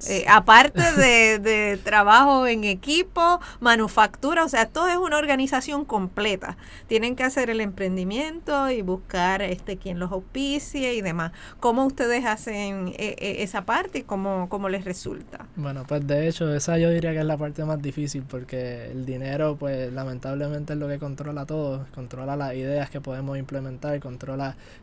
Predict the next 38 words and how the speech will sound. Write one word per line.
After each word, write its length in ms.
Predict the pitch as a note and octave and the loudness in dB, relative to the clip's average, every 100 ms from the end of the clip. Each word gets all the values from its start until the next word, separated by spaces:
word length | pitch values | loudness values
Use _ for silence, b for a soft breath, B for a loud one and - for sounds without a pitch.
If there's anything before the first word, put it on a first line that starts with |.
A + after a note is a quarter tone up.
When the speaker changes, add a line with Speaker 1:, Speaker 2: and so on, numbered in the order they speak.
| - | -12
Speaker 2:
lo 120 | D3 C#3 | -8 -6
que 100 | C3+ | -6
podemos 400 | C3+ C#3+ D#3+ D3+ | -2 -2 -2 -4
diseñar. 500 | C#3+ C3+ C3+ C#3 C#3 | -6 -8 -10 -8 -8
A 60 | |
veces 220 | B2+ B2+ C#3 | -8 -10 -8
tenemos 320 | C#3+ C#3+ C#3+ | -8 -6 -4
grandes 320 | D3 D3+ C#3+ | -4 -2 -2
ideas 180 | D3 D#3 | -2 -4
que 80 | - | -6
sabemos 280 | C3+ C#3 C3+ | -8 -8 -8
que 80 | |
van 100 | D3 | -8
a 60 | C#3+ | -6
funcionar, 400 | D3 C#3 D3 D3+ | -8 -10 -8 -8
pero 180 | D3 C3 | -8 -8
no 100 | B2 | -8
tenemos 340 | C3 C3+ C3 | -10 -8 -8
el 80 | B2+ | -8
dinero 320 | A#2+ B2 B2 | -10 -10 -12
para, 300 | A#2+ B2 A#2 - b b | -10 -12 -12 -16 b b
para 160 | - D3+ | -10 -10
poder 220 | C3 A#2+ | -8 -10
lograrlas. 520 | A#2+ B2 B2 A#2 B2+ - b b | -12 -12 -14 -14 -16 -18 b b
Entonces, 380 | C3+ C3+ C3 D3 | -10 -6 -4 -4
pues 180 | - C#3 | -6 -4
sí, 160 | E3 | -2
nosotros 400 | E3+ C#3 C#3 D3 | -2 -4 -6 -6
los 140 | C#3+ C#3 | -4 -4
estudiantes 520 | C3+ C3+ C#3+ D#3 D3 | -6 -6 -4 -4 -8
tenemos, 360 | - B2 B2+ C3+ - | -12 -12 -12 -12 -14
somos, 320 | - C3 C3+ | -14 -10 -8
estamos 280 | C3 C3 C3+ | -8 -8 -6
encargados 500 | C#3+ C#3+ C#3 C#3+ D3+ | -6 -6 -4 -4 -4
de 80 | C#3 | -4
buscar 300 | B2+ - B2+ | -8 -10 -10
el 120 | C3 | -6
dinero, 400 | C3+ C#3 E3 G3 | -6 -4 -4 -4